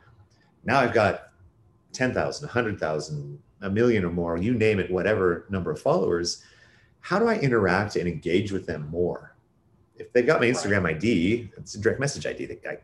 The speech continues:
Speaker 1: there's gonna, there's gonna be too many people getting to me. So I took that foundation in Quantum Pigeon. I said, "All right, I'm gonna turn it loose to people who create content and allow them to create something premium."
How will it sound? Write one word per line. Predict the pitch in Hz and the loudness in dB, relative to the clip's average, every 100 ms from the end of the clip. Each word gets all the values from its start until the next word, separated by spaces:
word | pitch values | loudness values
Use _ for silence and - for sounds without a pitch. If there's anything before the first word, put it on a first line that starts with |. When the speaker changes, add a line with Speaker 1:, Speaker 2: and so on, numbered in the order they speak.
| _ | _
Speaker 1:
there's | 92 90 | -8 -8
gonna, | - 80 73 | -6 -6 -6
there's | - - | -10 -8
gonna | 98 | -6
be | |
too | - 110 | -2 -2
many | 82 | -2
people | 98 - | -4 -6
getting | 80 98 104 | -2 -2 -2
to | - | -8
me. | - _ _ _ _ _ _ _ _ - _ _ _ | -16 _ _ _ _ _ _ _ _ -20 _ _ _
So | - 123 | 4 4
I | |
took | 120 208 202 | 6 4 6
that | 127 107 - - - _ | 4 4 -2 -16 -20 _
foundation | - 117 104 101 147 - 104 | 0 2 4 4 4 4 -2
in | |
Quantum | 87 90 - | 0 -4 0
Pigeon. | 156 190 110 | 2 2 2
I | 95 | 2
said, | 101 | 2
"All | 156 | 2
right, | 95 - - _ - | 2 -2 -6 _ -4
I'm | 180 | 0
gonna | 196 | 0
turn | 120 101 | 0 0
it | 90 | 0
loose | 92 92 - | 0 -2 -4
to | 104 92 90 85 85 _ _ | -2 0 2 0 -4 _ _
people | 113 113 | -6 -2
who | 123 | -2
create | - 110 - | 2 2 2
content | 80 - 87 - | -6 -4 -6 -4
and | 92 | -2
allow | 98 156 | 0 0
them | 160 | 0
to | 123 | -2
create | - 110 107 | -2 -2 -2
something | 101 104 98 90 - _ _ _ _ _ | -6 -4 -4 -4 -12 _ _ _ _ _
premium." | - 131 127 104 - | -6 -2 0 0 -4